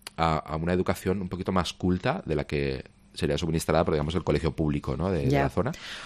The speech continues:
Speaker 2: O-, oye, Sergio, ¿y tú has comprado algo cuando has estado en estas tiendas?
Speaker 1: He comprado algo.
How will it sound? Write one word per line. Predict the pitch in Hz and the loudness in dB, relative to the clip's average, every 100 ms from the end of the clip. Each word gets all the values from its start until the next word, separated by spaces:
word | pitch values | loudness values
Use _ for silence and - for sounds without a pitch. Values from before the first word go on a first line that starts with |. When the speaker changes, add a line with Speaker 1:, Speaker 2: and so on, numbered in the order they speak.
| - - - | -16 -14 -6
Speaker 2:
O-, | 175 | 2
oye, | 202 214 | 4 4
Sergio, | 202 202 196 | 2 2 4
¿y | 170 180 | 4 4
tú | 175 220 | 4 4
has | 240 | 4
comprado | 254 240 247 233 | 2 2 2 2
algo | 262 320 | 2 2
cuando | 247 220 | 2 0
has | 196 | 0
estado | 196 202 196 | 0 0 2
en | |
estas | 190 190 190 | 2 0 -2
tiendas? | - 233 247 285 285 | 0 0 2 0 2
Speaker 1:
He | |
comprado | - 202 185 | 2 6 6
algo. | 71 65 | 6 2